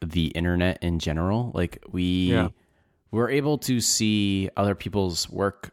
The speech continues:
Speaker 1: a lot more, and therefore people are copying. And there's also a lot more design now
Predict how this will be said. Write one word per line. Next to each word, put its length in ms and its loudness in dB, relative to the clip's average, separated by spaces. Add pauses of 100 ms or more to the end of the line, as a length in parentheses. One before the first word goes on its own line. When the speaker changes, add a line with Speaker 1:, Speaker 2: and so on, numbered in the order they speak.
Speaker 1:
a 60 4
lot 180 2
more, 340 0
and 220 2
therefore 500 2
people 320 -2
are 140 2
copying. 680 -4 (480)
And 80 0
there's 160 0
also 340 0
a 20 4
lot 220 0
more 180 0
design 600 0
now 680 0